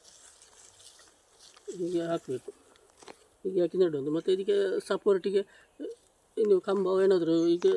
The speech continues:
ನಾರ್ಮಲಾಗಿ ಮರಕ್ಕೆಲ್ಲ ನಡ್ತಾರಲ್ಲ, ಅವಾಗ ಈ ಟೈಪ್ ನೆಡುವಂಥದ್ದು ನಾನು ತೋರಿಸಿದ್ದು. ಇದು, ಇದು ಮರಕ್ಕೆ ನೆಡಬೇಕು, ನಾನು ಇವಾಗ ಬೇರೆ ನೆಟ್ಟು ತೋರಿಸಿದ್ದು. ಹೀಗೆ ನೆಡಬೇಕು, ಇದು ಹೈಬ್ರಿಡ್ ತಳಿ ಅಂತದ್ದು.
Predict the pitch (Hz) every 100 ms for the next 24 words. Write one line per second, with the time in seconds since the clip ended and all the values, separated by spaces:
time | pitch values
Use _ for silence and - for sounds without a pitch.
0 | 202 175 190 190 196 190 180 190 185 -
1 | 196 196 185 - 127 127 156 170 185 -
2 | 202 208 185 - 202 175 175 160 151 170
3 | 175 208 220 170 135 139 156 - - -
4 | - 180 190 190 185 220 202 139 135 160
5 | 170 180 180 165 180 180 170 175 175 180
6 | 151 - 113 - - - - - - -
7 | - - - - 175 180 160 127 117 143
8 | 175 170 165 165 156 160 139 127 120 120